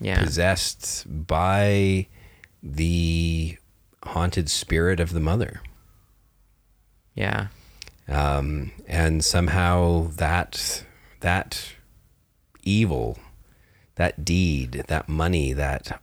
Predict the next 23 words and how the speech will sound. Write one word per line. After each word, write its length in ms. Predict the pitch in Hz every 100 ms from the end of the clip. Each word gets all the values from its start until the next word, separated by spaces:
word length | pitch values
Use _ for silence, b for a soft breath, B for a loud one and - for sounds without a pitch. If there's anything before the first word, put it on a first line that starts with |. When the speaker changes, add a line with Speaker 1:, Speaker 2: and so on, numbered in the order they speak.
| _
Speaker 2:
thing 280 | - 87 82
is, 220 | 69 - -
it's 340 | 80 - - -
always 320 | 82 90 90
stays 260 | - 80 76
close. 340 | - 90 87
It 80 | 69
is 100 | 69
the 80 | 67
source 320 | - 78 -
of 80 | 73
their 140 | 71
power 440 | 71 - 71 82 76
now, 260 | 67 62
that 320 | 67 71 - - B B B B _
they, 640 | 67 76 76 78 76 76 -
everything 320 | 95 107 98
they 80 | 90
have 300 | 85 85 73
is 100 | 69
in 80 | 69
that 180 | 65 64
glaive. 480 | 71 62 52 -